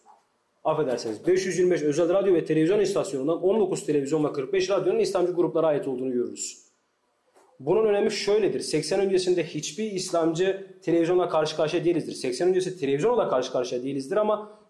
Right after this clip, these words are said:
doksan dörtte bu sayının on dokuz televizyonla karşı karşıya kalması kitlelerin, o dönem doksan dörtte çünkü iktidara girecek olan bir Refah Partisi ile karşı karşıya kalacağız birazdan.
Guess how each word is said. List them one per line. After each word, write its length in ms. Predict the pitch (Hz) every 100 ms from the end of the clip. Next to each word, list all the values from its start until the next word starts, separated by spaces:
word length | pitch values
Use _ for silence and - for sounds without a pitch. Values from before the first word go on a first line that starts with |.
| 127
doksan 380 | 147 143 190 220
dörtte 380 | 202 - 127 143
bu 60 |
sayının 300 | 160 214 202
on 240 | 139 160 214
dokuz 240 | 208 -
televizyonla 380 | 156 151 175 139
karşı 280 | 127 131 -
karşıya 320 | 196 196 196
kalması 440 | 202 196 185 208 - - _ _ -
kitlelerin, 640 | 208 208 214 175 139 139 - - _ _ _
o 140 | 135 147
dönem 340 | 180 156 -
doksan 380 | 143 - 160 156
dörtte 240 | 151 165
çünkü 280 | 160 160 165
iktidara 580 | 156 - 135 156 151 170
girecek 300 | 170 165 170
olan 340 | 160 156 139
bir 120 | 147
Refah 300 | 139 131 175
Partisi 260 | 151 123 143
ile 100 | 127
karşı 260 | 120 120 -
karşıya 300 | 160 185 180
kalacağız 340 | 180 190 185
birazdan. 500 | 190 190 185 190